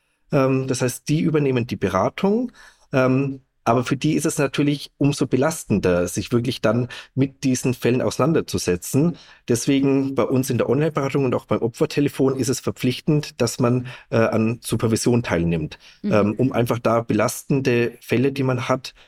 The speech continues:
Speaker 1: ähm, in einem professionellen und geschützten Rahmen zu besprechen. Und da bekommen wir auch die Rückmeldung von unseren Ehrenamtlichen, dass ihnen das sehr gut tut, ähm, damit sie einfach dann auch abschalten können und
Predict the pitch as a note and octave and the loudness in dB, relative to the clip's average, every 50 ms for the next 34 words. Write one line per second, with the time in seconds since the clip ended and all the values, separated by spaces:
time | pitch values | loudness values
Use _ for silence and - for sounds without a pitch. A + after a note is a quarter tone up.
0 | _ _ - - A#2 A2 A2 A2+ A#2 - - C3 - - A2 A#2 A#2+ A#2 - - | _ _ -2 2 2 4 4 2 0 0 0 0 2 2 0 0 0 0 0 -2
1 | A#2+ - D#3+ C#3+ - C#3+ C3+ C3 B2 A#2+ B2 A#2+ A2+ A2 A#2+ - - B2+ - - | -2 0 0 -2 0 0 0 0 2 0 0 0 0 -2 -2 -2 -4 -6 -8 -6
2 | - B2+ G#2+ G#2 G#2 G#2 A2 A2+ A2+ A#2 A2+ - - G#2+ - - - - - G2+ | -4 -2 0 2 2 2 2 2 0 -2 -4 -6 -6 -4 -4 -4 -4 -2 -2 -2
3 | B2 B2 - F3+ F#3 F3+ F#3 - - - - - - _ - B2+ A#2 B2 B2 A#2+ | 0 2 2 0 0 0 -2 -6 -12 -16 -16 -18 -14 _ 0 2 2 2 2 0
4 | - - - - _ _ _ - A2 A2 A#2+ C3 - - A#2+ A#2+ C3 C3+ - A2+ | -4 -8 -12 -14 _ _ _ -2 -2 0 0 -2 0 2 2 2 2 2 2 0
5 | - - A2 G#2+ A#2+ B2+ - A#2 G#2 F#2 F#2 F#2+ F2+ - - F#2+ F2+ F#2+ F#2+ - | 0 -2 0 0 0 0 2 2 2 2 2 0 0 0 0 0 0 0 -2 -2
6 | G#2 F#2+ F2 G2+ G#2+ A2 - A2+ A#2 - A#2+ A2+ - A2+ G#2 G#2+ - - - A2+ | -2 -2 0 0 0 0 0 -2 -2 -2 -4 -2 -2 0 -2 -2 -2 -2 -2 0
7 | A2 G2 G#2 - - - G#2 F#2+ - - C#3+ C#3+ C#3+ - - A2+ A#2+ C#3 C#3 C3+ | 0 0 -2 -2 -2 -2 -2 -2 0 0 -2 -2 -2 -2 0 0 2 0 0 -4
8 | - - - - - - _ - B2 A2 G#2+ A2 A2 G#2+ G#2+ - _ - A#2 A#2 | -10 -16 -20 -20 -20 -14 _ 0 2 4 4 4 2 -2 -4 -6 _ 0 0 0
9 | A2+ - A#2+ - A2 A2 A2+ - - A2 G#2 - - - - B2+ - - - C#3+ | 0 0 0 0 0 0 0 0 0 0 0 -2 -2 -2 -2 -2 -2 -2 -2 -2
10 | C3+ C3+ C#3+ C#3 C3+ - C3+ B2 B2+ C3 C3 B2+ C3 A#2 B2 B2+ - - | 0 0 -2 -4 -2 0 0 0 2 0 0 0 2 2 2 2 0 -6